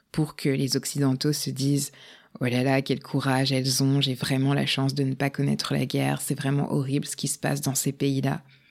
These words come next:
Je pense plutôt qu'il veut renvoyer à la réalité qu'il y a en chaque femme. Une volonté de choisir pour nous-mêmes, la possibilité de vivre un amour sain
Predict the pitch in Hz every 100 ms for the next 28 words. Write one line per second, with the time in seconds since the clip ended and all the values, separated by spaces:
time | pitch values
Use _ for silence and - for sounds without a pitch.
0 | _ _ _ _ 151 135 139 123 156 147
1 | - 156 151 180 - 135 120 139 131 127
2 | 123 147 156 151 143 139 170 143 123 139
3 | 147 143 139 - - 147 135 143 151 127
4 | - 131 - - - - _ _ _ _
5 | _ _ _ _ - 135 131 143 143 135
6 | - 151 139 - 147 139 127 131 127 156
7 | - - 143 143 139 131 - 180 170 _
8 | _ _ _ _ - 131 135 147 - 143
9 | 143 139 151 139 127 131 156 147 135 135
10 | 131 135 143 - - - 143